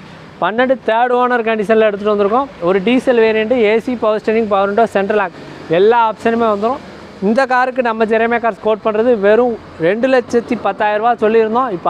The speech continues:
அதுலேயும் பத்தாயிரம் ரூபா குறைச்சு வெறும் ரெண்டு லட்ச ரூபா மட்டும் கோட் பண்ண போறோம். நேர்ல வாங்க, அதையுமே பெஸ்டா பேசி எவ்வளவு தூரம் குறைச்சு வாங்கி கொடுக்க முடியுமோ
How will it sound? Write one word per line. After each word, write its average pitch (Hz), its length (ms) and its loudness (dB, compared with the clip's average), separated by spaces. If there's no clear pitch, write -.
அதுலேயும் 220 320 0
பத்தாயிரம் 214 260 0
ரூபா 214 100 0
குறைச்சு 208 280 -2
வெறும் 208 260 2
ரெண்டு 233 220 0
லட்ச 233 240 2
ரூபா 247 180 2
மட்டும் 254 260 -2
கோட் 214 200 -2
பண்ண 220 220 0
போறோம். 240 220 0
நேர்ல 254 280 -2
வாங்க, 226 180 0
அதையுமே 233 380 0
பெஸ்டா 214 260 0
பேசி 196 200 0
எவ்வளவு 208 260 2
தூரம் 226 200 -2
குறைச்சு 196 240 0
வாங்கி 190 180 -4
கொடுக்க 190 180 0
முடியுமோ 202 220 2